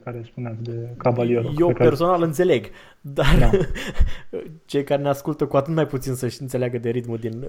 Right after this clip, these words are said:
Speaker 2: din escrima.
Speaker 1: Da, se pot uita pe net, poloneza sau
Speaker 2: Poloneză
Speaker 1: poloneză.
Speaker 2: de box, ok, căutați dacă vreți să vedeți. Uh, ok, și apoi?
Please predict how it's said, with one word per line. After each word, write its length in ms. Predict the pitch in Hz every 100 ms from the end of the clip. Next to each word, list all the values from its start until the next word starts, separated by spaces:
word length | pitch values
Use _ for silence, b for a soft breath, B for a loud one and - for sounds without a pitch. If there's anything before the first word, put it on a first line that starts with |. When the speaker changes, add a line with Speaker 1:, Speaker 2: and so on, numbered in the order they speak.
| -
Speaker 2:
din 160 | 135 113
escrima. 440 | 113 - 110 110 _ - _ _ _ _ _ _ -
Speaker 1:
Da, 160 | 277
se 80 | 185
pot 180 | 214 220
uita 220 | 233 214
pe 100 | 208
net, 480 | 220 143 - 139 131
poloneza 540 | - 151 147 117 113 107
sau 100 | -
Speaker 2:
Poloneză 0 |
Speaker 1:
poloneză. 500 | 123 127 131 127 113
Speaker 2:
de 100 | 104
box, 360 | 104 101 - - -
ok, 220 | 107 98 92
căutați 380 | 110 107 110
dacă 180 | 101 101
vreți 160 | 107 101
să 80 | 98
vedeți. 420 | 95 85 - - - - _ b b b b b _ _
Uh, 100 | - 156 147 165
ok, 140 | 185 165 110
și 120 | -
apoi? 280 | 123 208